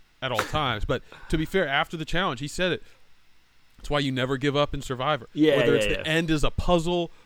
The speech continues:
Speaker 1: or just, there's, there's always something that can just take time. So, like, y-, you see it time and time again. If you just grind,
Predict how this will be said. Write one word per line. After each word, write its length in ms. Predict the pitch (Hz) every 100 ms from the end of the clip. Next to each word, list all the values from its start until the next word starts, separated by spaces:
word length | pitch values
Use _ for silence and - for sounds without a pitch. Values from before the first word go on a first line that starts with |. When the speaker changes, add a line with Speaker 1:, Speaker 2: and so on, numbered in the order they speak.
| -
Speaker 1:
or 480 | 135 131 135 127 120 - _ -
just, 300 | 135 - 147
there's, 200 | 151 135
there's 220 | 160 151 -
always 340 | 175 220 214
something 580 | - 151 175 - 208 214 - - -
that 120 | 180
can 160 | - 147
just 240 | 151 -
take 300 | - 175 185
time. 360 | - 170 208 - - -
So, 220 | - 156
like, 180 | 143 143 127
y-, 100 | 135 123
you 220 | 139 156
see 240 | - 202
it 100 | 196
time 220 | - 147 156
and 80 |
time 160 | 156 143
again. 300 | 131 156 151
If 120 | 104
you 100 | 135
just 240 | 139 135 -
grind, 520 | 120 120 147 185 233